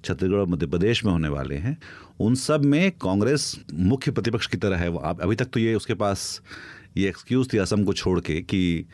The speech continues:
वो वहाँ पे मुख्य खिलाड़ी नहीं हैं, पर अब जो जहाँ चुनाव होंगे वहाँ पर वो मुख्य प्रतिपक्ष की तरह है और उसके पास अगर एक धारदार एक विमर्श को और सियासी तौर पर उस तरह से आक्रमण ना कर पाना जो है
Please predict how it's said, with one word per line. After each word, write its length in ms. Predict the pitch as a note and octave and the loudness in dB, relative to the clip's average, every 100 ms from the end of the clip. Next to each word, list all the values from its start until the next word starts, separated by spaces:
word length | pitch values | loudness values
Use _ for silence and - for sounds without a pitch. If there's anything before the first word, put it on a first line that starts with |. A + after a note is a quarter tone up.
| - - | -20 -4
वो 100 | F#2 | 0
वहाँ 220 | F#2+ F2 F#2 | 2 0 -2
पे 80 | |
मुख्य 460 | E2+ F2 - F2+ D#2 | -2 -2 0 -2 -2
खिलाड़ी 300 | F2+ F2 F2+ | -2 -2 0
नहीं 280 | E2+ F#2 G2 | 0 2 2
हैं, 260 | D#2 C#2+ - - - - - | 0 -4 -8 -20 -20 -20 -6
पर 100 | G2+ - - - - | -4 -4 -16 -10 -2
अब 140 | A#2+ | 0
जो 140 | A2 B2+ | 2 0
जहाँ 280 | A2 G#2 A2 | 0 0 0
चुनाव 300 | G2+ G#2 G2+ | 0 2 0
होंगे 220 | G2+ G#2+ | 2 0
वहाँ 260 | F2+ F#2+ | 0 -2
पर 160 | - F#2 | 0 0
वो 400 | E2+ F2+ E2 - - - - - F#2 | 2 2 0 -6 -20 -20 -20 -4 0
मुख्य 240 | G2+ G#2+ | 0 0
प्रतिपक्ष 340 | E2+ F2 F#2+ | -2 -4 -4
की 80 | G2+ | -2
तरह 200 | F2 F2 | 0 -2
है 300 | E2 F#2+ D#2+ - - - - - | -2 -2 -4 -8 -20 -20 -12 -4
और 140 | G2 | -2
उसके 260 | G2+ - C#3+ | -2 -2 -2
पास 320 | B2+ A#2 G#2+ | 0 0 0
अगर 200 | G#2+ G#2 | 2 2
एक 180 | F#2+ E2+ | 2 0
धारदार 720 | - G#2 G#2 F#2+ A#2+ A#2+ G#2 | 0 0 -2 -2 0 2 2
एक 120 | F2 | 2
विमर्श 420 | F2+ F#2+ A2 - | 2 2 2 -2
को 340 | - G2+ F#2 F2+ | -2 2 2 0
और 160 | E2+ - - | -2 -10 -14
सियासी 480 | - - A2+ G2+ A#2+ | -12 -2 0 0 0
तौर 240 | F#2+ G#2+ G#2 | 0 0 0
पर 320 | G#2 F2 - | -2 -2 -4
उस 100 | F2+ | -6
तरह 160 | - G#2 | -2 0
से 120 | G2+ F#2+ - | 0 -2 -2
आक्रमण 380 | G#2 - B2 B2 | -6 0 0 2
ना 220 | G2+ A#2 | 2 2
कर 180 | G#2+ A2+ | 0 -2
पाना 320 | F#2 F#2+ F2+ | -2 0 0
जो 160 | E2+ E2+ | 0 -2
है 240 | D#2+ C3+ | -2 -6